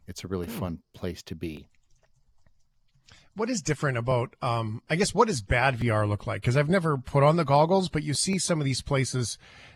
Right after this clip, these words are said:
Speaker 2: you know, like the laser tag rooms, the escape rooms, all those things, but a V R version of that. They're funny to watch 'cause everyone moves around slowly and <laughs> they wave their hands in the air. But it, like, what is bad V R versus this sort of generation that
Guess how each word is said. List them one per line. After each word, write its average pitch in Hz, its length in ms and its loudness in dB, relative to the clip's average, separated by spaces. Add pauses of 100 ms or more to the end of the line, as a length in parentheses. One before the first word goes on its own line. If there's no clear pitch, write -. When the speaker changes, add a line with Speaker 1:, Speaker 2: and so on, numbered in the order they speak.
Speaker 2:
you - 100 -2
know, 131 160 4
like 127 220 4
the 123 80 2
laser 123 300 4
tag 120 280 4
rooms, 117 320 6
the 120 80 4
escape 123 400 2
rooms, 117 360 6
all 123 180 4
those 113 220 2
things, 113 460 4 (160)
but 131 240 2
a 127 140 2
V 123 260 2
R 123 200 6
version 117 460 2
of 139 120 2
that. 135 280 2
They're 131 120 0
funny 151 240 0
to 120 80 2
watch 104 300 2
'cause - 100 -2
everyone 107 240 2
moves 107 260 0
around 101 320 0
slowly 110 460 0
and 98 160 0
<laughs> - 40 -20
they 117 300 2 (320)
wave 123 220 4
their 117 140 4
hands 117 280 2
in 120 60 0
the 123 100 0
air. 123 160 -2 (340)
But 139 420 6 (500)
it, 175 320 0 (720)
like, 170 160 -2
what 247 160 8
is 208 140 -2
bad 135 440 2
V 180 180 0
R 180 280 4
versus 135 640 -2
this 131 260 0
sort 139 220 4
of 110 220 0
generation 120 800 2
that 110 200 -4